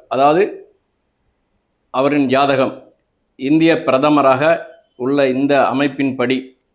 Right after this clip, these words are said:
இப்பொழுது எப்படி இருக்கிறது, இனி எப்படி கடந்து செல்லும், கிரகங்கள் என்ன செய்து கொண்டிருக்கிறது, இவருக்கு என்ன செய்யும் என்பதை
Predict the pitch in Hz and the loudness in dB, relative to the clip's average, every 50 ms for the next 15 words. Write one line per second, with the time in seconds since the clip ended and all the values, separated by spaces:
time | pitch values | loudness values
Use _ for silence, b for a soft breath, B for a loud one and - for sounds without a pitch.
0 | _ _ _ - 131 135 - 147 143 147 143 156 165 156 135 131 127 - 156 147 | _ _ _ -14 -14 -6 -2 0 0 2 2 0 0 0 0 -2 0 -2 0 0
1 | 143 135 135 127 131 127 - 127 123 120 117 135 156 - - - - _ _ _ | 2 0 0 -2 -2 -2 0 0 0 2 2 0 0 -2 -4 -10 -20 _ _ _
2 | _ _ 123 143 165 170 156 139 135 135 - 165 165 165 160 - 131 131 143 151 | _ _ -2 0 2 2 2 2 0 0 0 0 -2 -2 0 0 -2 0 0 0
3 | 143 135 127 - 127 120 117 127 139 139 - - 117 107 123 135 139 131 165 170 | 0 -2 -2 -2 -4 -2 -2 -4 -4 -6 -10 -14 -10 -4 -2 -2 0 0 0 -2
4 | 165 160 160 147 127 127 135 147 151 135 - 135 135 143 151 135 135 131 123 120 | 0 0 0 0 0 0 0 0 -2 -2 -2 -2 -2 -2 -2 -2 -2 -4 -4 -4
5 | 117 113 107 110 113 113 117 120 139 151 - - - _ 117 139 151 175 175 160 | -6 -6 -8 -10 -10 -10 -6 -6 -6 -8 -8 -10 -16 _ -10 -4 -2 -2 -2 -2
6 | 156 165 147 135 147 156 139 - 135 123 120 123 123 - - _ - 131 135 135 | -2 -4 -4 -2 -2 -4 -4 -6 -8 -8 -8 -8 -10 -10 -12 _ -12 -10 -6 -4
7 | 131 135 175 | -4 -4 -4